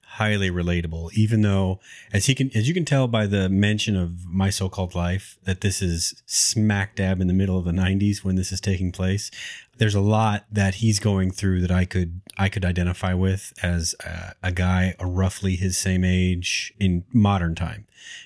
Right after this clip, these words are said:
So the expectations of men and husbands and all that kind of stuff continue to need to change, but we're changing kind of slowly, I think, 'cause I feel the same way that he does. Just,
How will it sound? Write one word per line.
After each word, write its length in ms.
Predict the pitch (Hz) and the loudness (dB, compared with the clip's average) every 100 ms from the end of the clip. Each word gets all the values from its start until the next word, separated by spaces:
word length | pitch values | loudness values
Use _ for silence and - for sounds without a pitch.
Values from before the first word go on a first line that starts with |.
| - | -8
So 280 | - 101 92 | 0 2 2
the 220 | 95 101 | 4 2
expectations 720 | 101 104 - 98 95 90 87 | 2 -4 -2 -2 0 0 0
of 320 | 82 85 - | -4 -8 -12
men 400 | 95 90 90 92 | -2 2 2 2
and 140 | 87 78 | 0 0
husbands 420 | 92 87 90 90 | 0 2 0 0
and 80 | 85 | 2
all 100 | 95 | 2
that 100 | 92 | 2
kind 120 | 92 | 0
of 40 | |
stuff 180 | 87 90 | -2 -2
continue 680 | 95 - 139 143 104 95 95 _ - | -4 2 4 4 4 2 -2 _ -14
to 400 | - 92 87 87 90 | -2 0 2 2 2
need 340 | 101 107 98 | 4 4 2
to 60 | 92 | -2
change, 880 | - 113 101 85 80 87 - - - | -2 0 0 0 0 0 -2 -8 -2
but 160 | 110 | -2
we're 120 | 98 95 | 0 -2
changing 440 | - 104 95 95 | 0 0 0 -2
kind 220 | 98 92 | -2 -4
of 80 | 85 | -2
slowly, 480 | - 92 85 82 80 | -4 -4 -4 -4 -10
I 80 | - | -12
think, 380 | - - - - _ - | -16 -20 -20 -20 _ -6
'cause 280 | 110 85 82 | -4 -2 -2
I 140 | 95 95 | -2 -2
feel 200 | - 90 | 0 -2
the 100 | 87 | -2
same 260 | - 82 | -2 -2
way 100 | 82 | -2
that 140 | 82 82 | -4 -4
he 120 | 92 | -4
does. 360 | 82 90 - | -4 -10 -12
Just, 320 | - 90 82 | -8 -6 -6